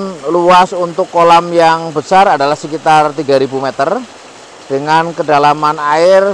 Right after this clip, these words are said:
eh, antara satu koma delapan sampai dua meter. Sedangkan di sisi sana, eh, ada kolam air deras, eh,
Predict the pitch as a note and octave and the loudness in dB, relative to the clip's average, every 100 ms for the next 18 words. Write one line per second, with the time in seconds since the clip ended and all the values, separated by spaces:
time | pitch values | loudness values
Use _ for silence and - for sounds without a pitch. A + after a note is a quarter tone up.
0 | F#3 E3+ - - - - C3 C3 C3+ C3 | -6 -14 -20 -20 -16 -6 -2 0 0 -2
1 | C3 C3 B2+ B2+ B2+ D#3 D#3+ E3 - F3 | -2 -2 -2 -4 -4 -2 0 0 0 -4
2 | E3+ E3 E3 D3 B2+ D#3+ E3+ E3+ D3+ D3 | -4 -2 0 2 2 0 -4 -4 -4 -4
3 | D3+ C#3 B2+ C#3 C#3+ A#2+ F2+ F2+ - - | -4 -2 -2 -2 -4 -4 -6 -14 -20 -20
4 | - - - - - - - D#3+ D3+ C#3 | -20 -20 -20 -20 -20 -20 -14 -6 -2 -2
5 | C#3 G3+ A3 D#3+ D#3 D#3+ D#3 F3+ F#3 F3+ | 0 0 0 0 0 0 -4 -8 -8 -4
6 | F3+ F#3+ A#3 C4 A#3+ - - - - - | -2 0 0 -2 -8 -18 -20 -20 -20 -20
7 | - - C3+ C3+ C#3 C#3 C3+ C#3 C3+ C3+ | -20 -14 -4 0 2 2 2 2 2 0
8 | D3 F3+ F3 E3 D#3+ D#3 D3+ C3 A#2 A2+ | 0 -2 0 0 0 -2 -4 -2 -2 -2
9 | - - - G#2 A2 G#2+ | -4 -14 -12 -8 -6 -6